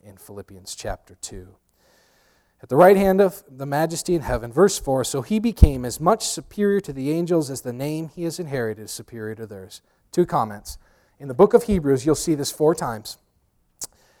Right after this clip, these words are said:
In chapter one, verse four here, he does it. The end of chapter two, he does it. Uh, he does it in chapter five, verse ten, and he does it at the end of chapter ten. They are little previews of what's coming. He'll give a, a one or two verse preview of what the coming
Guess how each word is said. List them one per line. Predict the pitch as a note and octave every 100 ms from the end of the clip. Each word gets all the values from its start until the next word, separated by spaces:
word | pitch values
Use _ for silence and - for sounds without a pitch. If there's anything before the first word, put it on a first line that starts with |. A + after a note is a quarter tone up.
| _ _ _
In | D3
chapter | C#3 D#3 D3+
one, | D3+ D3+
verse | D3+ -
four | - D#3+ D#3+
here, | E3+ D#3+
he | D#3+
does | E3 D#3+
it. | D#3+ D#3+
The | C3+
end | C3
of | B2
chapter | C3 A#2+ A2
two, | - E3+
he | E3
does | D#3 D#3 -
it. | D#3+ C#3 -
Uh, | A2 G#2+ A2
he | A2+
does | B2 B2
it | A#2
in | A2+
chapter | B2 A#2
five, | - B2+ A#2+
verse | A2 -
ten, | - F#3 F#3+
and | A#2+
he | A2+
does | C3 A#2+
it | A#2
at | G#2+
the | A2+
end | A#2+
of | A2+
chapter | C3 - -
ten. | G#2+ F#2+ _ _ _ _ _ -
They | C3+
are | B2+
little | C3+ E3
previews | F3 - G3+ D3+ G#2 G2+ A2 - -
of | A2
what's | A#2+ A2+
coming. | - C3+ G2 _ - _ _
He'll | B2
give | A#2 A#2
a, | A2 G#2+
a | A#2+
one | A2 C3+ D#3+
or | C#3+
two | - D3
verse | D3 D3
preview | - F3+ D#3 A2+ G2+ - _ -
of | C3+ B2 A2 _ -
what | C#3 C3
the | B2+
coming | - D#3+ D#3 D3